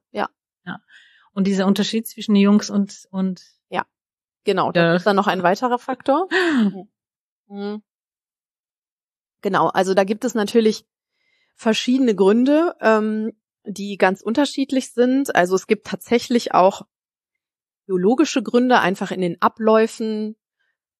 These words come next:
Speaker 1: Hormone, ähm, äh, Menstruationszyklus, also alles Mögliche hat natürlich Einfluss auch darauf, wie sich, ähm, Dinge auswirken, wie sich Symptome zeigen können.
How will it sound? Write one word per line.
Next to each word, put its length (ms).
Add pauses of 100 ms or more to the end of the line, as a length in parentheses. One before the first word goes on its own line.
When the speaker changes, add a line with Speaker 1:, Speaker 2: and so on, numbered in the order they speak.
Speaker 1:
Hormone, 960
ähm, 640 (220)
äh, 220 (260)
Menstruationszyklus, 1200
also 220
alles 260
Mögliche 400
hat 120
natürlich 480
Einfluss 420
auch 180
darauf, 520
wie 200
sich, 320 (480)
ähm, 220
Dinge 260
auswirken, 800
wie 120
sich 200
Symptome 480
zeigen 440
können. 420